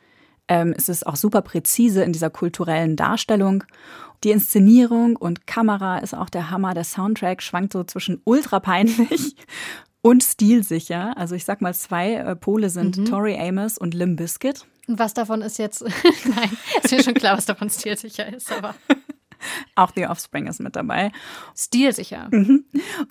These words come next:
Speaker 1: Und die beiden Hauptdarstellenden, Steven Yeun, also das ist der Glenn aus The Walking Dead, und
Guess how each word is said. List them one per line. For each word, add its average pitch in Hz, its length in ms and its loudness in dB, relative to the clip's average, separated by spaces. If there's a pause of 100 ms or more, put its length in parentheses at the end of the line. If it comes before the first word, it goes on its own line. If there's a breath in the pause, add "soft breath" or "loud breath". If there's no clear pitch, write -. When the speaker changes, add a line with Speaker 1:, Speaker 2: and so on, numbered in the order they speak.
(140)
Speaker 1:
Und 226 80 2
die 214 80 0
beiden 185 300 2
Hauptdarstellenden, 180 760 0
Steven 180 280 0
Yeun, 180 360 2 (100)
also 175 220 -2
das 170 140 -4
ist 165 120 -8
der 175 80 -4
Glenn 185 280 2
aus 175 280 0
The 185 60 0
Walking 190 340 4
Dead, 202 220 4 (300)
und 196 260 4